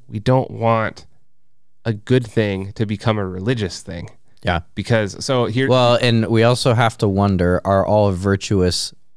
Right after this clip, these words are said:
Speaker 2: things biblical things?
Speaker 1: Yeah.
Speaker 2: Because what a culture considers virtuous does
Speaker 1: Might
Speaker 2: not
Speaker 1: not
Speaker 2: always
Speaker 1: be.
Speaker 2: what the Bible says is virtuous.
Speaker 1: Right, and it's, it's sometimes useful when you think about this to kind of play it in reverse. And so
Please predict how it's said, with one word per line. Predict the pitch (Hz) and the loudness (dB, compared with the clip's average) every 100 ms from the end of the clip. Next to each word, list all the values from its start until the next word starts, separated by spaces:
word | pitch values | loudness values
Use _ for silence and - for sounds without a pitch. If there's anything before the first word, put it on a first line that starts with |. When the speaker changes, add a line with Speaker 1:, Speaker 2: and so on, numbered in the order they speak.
| - - - - | -20 -20 -20 -20
Speaker 2:
things | - 95 82 78 85 - - | -4 -2 0 -4 -8 -12 -10
biblical | 82 82 - - | -10 -8 -10 -12
things? | - 80 80 - - - - - | -12 -14 -14 -16 -18 -20 -20 -10
Speaker 1:
Yeah. | 104 101 | -6 -2
Speaker 2:
Because | 98 92 | -2 0
what | 95 | 0
a | |
culture | 87 107 101 101 | 0 -2 -2 -4
considers | - 90 95 87 | -4 -4 -4 -6
virtuous | 82 87 - 73 85 | -4 -6 -6 -10 -10
does | - 78 | -12 -8
Speaker 1:
Might | 87 | -6
Speaker 2:
not | 85 | -4
Speaker 1:
not | 78 | -4
Speaker 2:
always | 78 92 98 | -4 -6 -6
Speaker 1:
be. | |
Speaker 2:
what | 87 82 | -6 -10
the | 82 | -8
Bible | 80 71 82 85 | -8 -8 -8 -8
says | - 71 78 - | -8 -8 -10 -12
is | 85 85 85 - - | -12 -12 -12 -16 -18
virtuous. | - - 92 98 | -18 -14 -12 -6
Speaker 1:
Right, | 131 107 | -4 -4
and | 120 | -4
it's, | 110 - | -6 -6
it's | 110 113 | -10 -6
sometimes | 131 135 131 104 113 | -6 -4 -6 -4 -4
useful | 110 - 110 101 | -6 -2 0 2
when | 101 | 2
you | |
think | 98 107 | 0 -2
about | 104 98 95 | -2 -4 -2
this | 101 - | -4 -4
to | |
kind | - 104 98 | -6 -4 -4
of | 92 | -10
play | - 110 101 | -4 -2 -2
it | 80 | -4
in | 101 | -6
reverse. | 92 92 98 120 - - - - - | -6 -6 -4 -4 -8 -16 -20 -20 -6
And | 123 110 | -2 0
so | - 113 104 95 | 0 0 0 -2